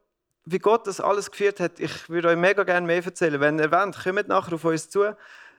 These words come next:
Was wir mit Jesus erlebt haben, das war heute, gestern. Es ist nicht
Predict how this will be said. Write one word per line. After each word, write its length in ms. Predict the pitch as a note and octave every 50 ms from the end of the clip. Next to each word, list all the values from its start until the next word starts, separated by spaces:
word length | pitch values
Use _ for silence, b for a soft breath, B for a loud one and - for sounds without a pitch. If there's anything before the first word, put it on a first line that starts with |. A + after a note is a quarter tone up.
| b b b b _ _ _ _ _ _ _ _ - - _ _ -
Was 180 | - F#3+ F#3
wir 140 | G3+ G3 F#3+
mit 140 | F#3+ F3+ F3+
Jesus 260 | G3 G#3+ G#3 G3 F#3
erlebt 380 | G3+ F#3 F3+ F3+ G3 G3 - -
haben, 180 | D#3 C3+ C3
das 160 | - D#3 D#3
war 460 | E3+ E3 D#3+ - - - _ - E3+ F3+
heute, 420 | G#3 G#3+ - - - - F3+ D#3
gestern. 640 | - D#3+ E3+ F3+ - - F#3 - - - D#3+ - - - _ _ _ _ _ _ _ _ _ _ _ -
Es 180 | D#3 D#3 D#3
ist 80 | D3+ D3
nicht 380 | D#3+ D#3+ E3+ E3 - - -